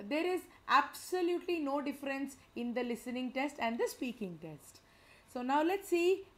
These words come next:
uh, what are some of the points to remember while attempting the listening test. So as we discussed, the test is divided into four parts: listening, reading, writing and speaking. Listening and speaking are the same. Uh, reading and writing will differ slightly.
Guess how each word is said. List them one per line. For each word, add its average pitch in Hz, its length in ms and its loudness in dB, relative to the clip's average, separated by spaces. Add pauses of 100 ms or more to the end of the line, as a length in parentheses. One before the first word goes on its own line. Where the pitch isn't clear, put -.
uh, 226 320 6
what 285 260 6
are 339 140 4
some 302 180 2
of 285 140 2
the 294 80 0
points 285 420 2
to 330 140 2
remember 302 400 2 (200)
while 269 440 6
attempting 254 540 0
the 480 140 4
listening 208 440 -2
test. - 340 -14 (600)
So 247 200 0
as 285 260 8
we 339 100 2
discussed, 392 640 -2
the 240 80 0
test 262 260 -2
is 294 120 -2
divided 269 400 -2
into 269 200 -2
four 269 260 0
parts: 330 380 4 (280)
listening, 277 520 -2
reading, 254 400 -2
writing 247 440 2
and 339 160 0
speaking. 190 500 -6 (280)
Listening 277 460 -2
and 294 140 0
speaking 294 420 -2
are 269 220 2
the 277 80 -2
same. 320 300 0 (440)
Uh, 226 240 4
reading 381 400 2
and 302 200 0
writing 311 420 -2
will 349 160 2
differ 302 360 0
slightly. 277 640 -2